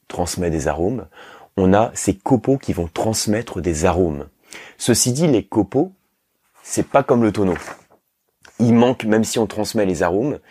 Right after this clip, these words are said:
il va nous manquer le deux et le un, c'est-à-dire l'oxygénation, et les tanins éventuels. Donc on va pas avoir la même complexité. Donc l'élevage en fût de chêne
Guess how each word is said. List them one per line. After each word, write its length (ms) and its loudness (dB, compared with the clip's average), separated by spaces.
il 100 -2
va 100 4
nous 100 2
manquer 460 2
le 240 0
deux 300 2
et 100 0
le 160 2
un, 140 -4
c'est-à-dire 340 -6
l'oxygénation, 800 -2
et 80 -4
les 140 -4
tanins 320 2
éventuels. 640 -6
Donc 340 0
on 60 -2
va 140 2
pas 160 0
avoir 260 2
la 120 0
même 260 -2
complexité. 800 -8
Donc 260 -12
l'élevage 580 0
en 60 -12
fût 200 -6
de 40 -4
chêne 380 0